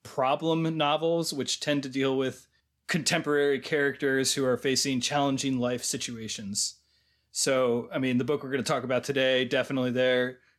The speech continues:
Fault in Our Stars, definitely there. Um, The Hate U Give was a big one from last year that dealt with racism. That was a big one.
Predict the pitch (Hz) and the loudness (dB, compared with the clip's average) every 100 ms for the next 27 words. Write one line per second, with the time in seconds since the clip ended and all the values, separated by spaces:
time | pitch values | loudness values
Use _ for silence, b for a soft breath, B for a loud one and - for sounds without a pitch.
0 | - 143 135 131 123 - 135 135 131 - | -2 0 0 0 -2 0 2 4 2 0
1 | 131 143 131 131 131 131 131 127 - b | -2 -2 -2 0 2 2 2 0 -6 b
2 | b b - 110 107 127 110 151 151 139 | b b -12 -8 -4 -2 -2 -2 -4 -6
3 | 123 131 143 139 131 135 143 135 - 147 | 0 2 2 2 0 0 -2 -4 -6 -4
4 | 135 131 120 120 131 - 131 131 123 117 | -4 -2 -4 -2 -2 -2 0 0 -2 -4
5 | 127 117 107 127 127 123 131 135 131 117 | -6 -8 -8 -4 -2 -2 -6 -6 -8 -8
6 | 110 120 127 123 123 117 | -10 -8 -8 -6 -4 -4